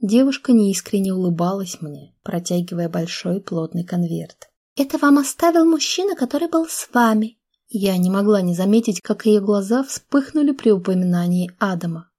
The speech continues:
Пробормотав что-то в ответ, я взяла конверт, пребывая в полном недоумении. Неужели Адам уехал и оставил меня здесь? Присев за стол, дрожащими руками разорвала плотную бумагу и вынула содержимое.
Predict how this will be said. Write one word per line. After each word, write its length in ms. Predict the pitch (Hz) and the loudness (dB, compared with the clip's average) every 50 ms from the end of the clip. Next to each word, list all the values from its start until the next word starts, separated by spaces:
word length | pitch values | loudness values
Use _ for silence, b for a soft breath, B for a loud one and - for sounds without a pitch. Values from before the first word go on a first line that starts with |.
| _ _ - | _ _ -4
Пробормотав 600 | - 208 185 190 202 202 202 196 - 208 196 - | -2 0 2 2 2 2 2 2 0 -2 -4 -4
что-то 300 | - - - 185 175 190 | -4 -4 -4 -4 -2 -2
в 60 | 180 | -4
ответ, 420 | 185 180 - 190 190 220 240 240 - | -4 -4 -4 0 2 2 2 2 0
я 160 | 233 226 226 | 0 0 0
взяла 360 | 220 214 214 - 208 196 180 180 | 0 -2 -4 -2 -2 -2 -2 -2
конверт, 680 | 180 180 175 175 170 170 170 165 151 - - - _ - | -2 -2 -2 -2 -2 -2 -4 -6 -8 -12 -18 -20 _ -8
пребывая 480 | - 180 180 175 180 180 180 175 175 175 | -4 -2 0 2 2 2 2 2 0 0
в 160 | 175 - _ | -2 -6 _
полном 360 | - 202 185 196 208 208 202 | 0 0 2 2 2 2 0
недоумении. 920 | 202 202 196 185 185 190 190 190 190 185 175 165 165 160 156 151 160 175 _ _ _ _ _ - | 0 0 0 0 0 0 0 0 0 -2 -2 -4 -6 -8 -10 -14 -18 -20 _ _ _ _ _ -8
Неужели 580 | 302 214 180 180 185 185 185 180 180 202 220 226 | -4 -2 0 0 0 0 0 0 2 2 4 4
Адам 300 | 226 226 214 202 190 185 | 4 2 2 0 0 0
уехал 500 | 180 180 175 - 208 208 208 - 220 214 | 0 -2 0 0 0 2 2 2 2 2
и 160 | 214 - 202 | 2 2 2
оставил 480 | 190 180 180 - - 202 190 196 214 214 | 0 0 -2 -4 -4 -4 -2 0 2 2
меня 340 | 214 214 208 214 214 214 208 | 2 2 2 2 2 0 0
здесь? 600 | 202 208 214 226 202 - - - - - _ _ _ _ _ - | -2 -4 -4 -4 -4 -4 -6 -12 -20 -20 _ _ _ _ _ -12
Присев 400 | - - 180 175 - 190 185 180 | -4 -2 -2 0 2 0 2 2
за 120 | 175 180 | 2 0
стол, 400 | 180 180 - - 208 208 226 233 _ _ - | 0 0 -2 -2 0 0 0 -2 _ _ -4
дрожащими 580 | - 196 202 196 208 226 240 233 - - 240 233 | 0 0 2 4 4 4 4 4 2 4 4 6
руками 420 | 226 226 226 - 247 233 240 247 | 6 4 2 2 4 6 6 6
разорвала 520 | 233 220 190 208 196 196 202 196 196 202 190 | 6 4 2 2 2 2 2 2 2 2 0
плотную 500 | 196 - 202 202 196 190 202 190 190 185 | 0 0 2 2 2 2 0 0 0 0
бумагу 480 | 180 185 190 190 208 240 254 254 277 | 0 0 2 2 2 4 4 4 2
и 180 | 269 - 233 214 | 2 2 0 2
вынула 440 | 185 180 190 190 185 180 180 180 180 | 2 2 2 2 2 0 0 -2 -2
содержимое. 880 | 175 - 180 170 180 180 175 - - 170 170 165 160 156 151 151 _ | -4 -4 -4 -4 -2 -4 -4 -4 -6 -6 -6 -6 -6 -8 -10 -14 _